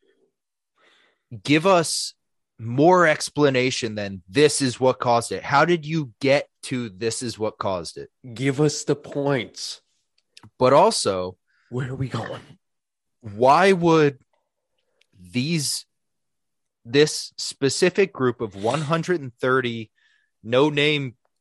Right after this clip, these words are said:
Speaker 1: government individuals, ambassadors, more or less, in Cuba be targeted by this huge brain-melting, mind-wash, fucking crazy shit?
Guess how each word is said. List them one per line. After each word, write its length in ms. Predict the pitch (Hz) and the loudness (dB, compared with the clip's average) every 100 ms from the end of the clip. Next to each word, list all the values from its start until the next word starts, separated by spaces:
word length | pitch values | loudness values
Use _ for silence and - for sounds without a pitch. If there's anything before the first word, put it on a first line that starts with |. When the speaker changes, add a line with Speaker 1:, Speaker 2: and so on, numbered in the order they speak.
| _ _ _ _ - | _ _ _ _ -2
Speaker 1:
government 680 | 131 131 147 143 135 131 _ _ _ 220 190 _ - | 0 0 0 -2 -4 -8 _ _ _ -18 -18 _ -4
individuals, 760 | 131 135 120 127 117 113 107 | -2 0 2 2 2 -4 -4
ambassadors, 840 | 110 110 107 123 - 104 95 92 | -4 0 2 0 -2 -6 -6 -8
more 200 | - 107 | -8 -6
or 80 | 104 | -6
less, 360 | 98 98 101 - _ - - - _ _ _ _ - | -4 -6 -6 -10 _ -16 -16 -18 _ _ _ _ -2
in 400 | 151 147 143 117 | 2 2 0 -6
Cuba 560 | - - 165 151 117 101 | -12 -6 -4 -2 0 -2
be 220 | 87 113 | -4 -10
targeted 680 | 110 - 135 131 127 120 107 | -6 0 2 2 2 0 0
by 200 | 110 110 | -2 0
this 280 | 107 98 - | -2 -6 -10
huge 840 | - 139 131 131 131 120 110 - _ _ _ _ 95 - _ | -10 0 2 4 2 -2 -10 -16 _ _ _ _ -20 -20 _
brain-melting, 1080 | 127 120 131 135 131 123 127 123 131 120 117 | 0 2 2 0 0 2 0 0 -2 -2 -2
mind-wash, 920 | 110 117 127 117 110 110 107 107 - - | -2 -2 -2 -8 -6 -4 -4 -8 -14 -12
fucking 580 | - 110 - 107 104 101 | -8 -8 -8 -10 -10 -12
crazy 560 | - 117 113 110 98 | -4 -2 -2 -4 -8
shit? 380 | 87 - 76 71 | -10 -10 -10 -10